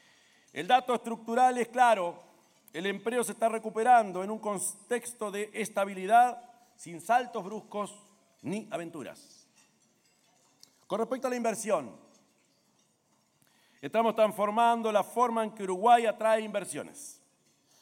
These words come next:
Uruguay veintiuno se estará reestructurando para operar con digi-, digitalización, eficiencia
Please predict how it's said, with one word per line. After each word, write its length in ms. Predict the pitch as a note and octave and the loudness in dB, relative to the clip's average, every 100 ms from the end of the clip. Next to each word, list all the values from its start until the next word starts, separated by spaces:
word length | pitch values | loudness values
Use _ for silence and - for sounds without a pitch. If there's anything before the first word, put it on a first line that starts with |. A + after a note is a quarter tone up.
| _ _ _ _ _ | _ _ _ _ _
Uruguay 360 | D3+ G#3 B3+ C4 | -6 0 2 2
veintiuno 580 | B3 A#3+ B3 C#4 C4+ | -2 -6 -6 -6 -4
se 100 | A3+ | -6
estará 260 | G3+ B3+ B3+ | -6 -4 -2
reestructurando 1080 | A#3+ A#3 A#3 A#3 - A3 B3 G3+ E3+ F3 F3 | -2 -4 -6 -12 -6 4 4 4 -2 -6 -2
para 280 | F#3 F#3 F#3 | 0 2 2
operar 600 | F#3+ F#3+ G3+ B3 B3+ B3+ | 0 -2 4 4 4 -4
con 180 | G#3 G3+ | -10 -8
digi-, 420 | A3+ G#3+ G3+ G3+ D#3+ | -12 -12 -14 -14 -16
digitalización, 1040 | E3+ A#3+ E3 A3 F#3 F#3 F3+ F3+ B3 B3 A3+ - | -12 -12 -12 -6 -4 -2 -6 -2 -2 -2 -4 -10
eficiencia 920 | E3 E3 G3+ A#3 C4+ A3+ D#3+ - D3 | -10 -8 -10 -4 -2 -2 -4 -6 -6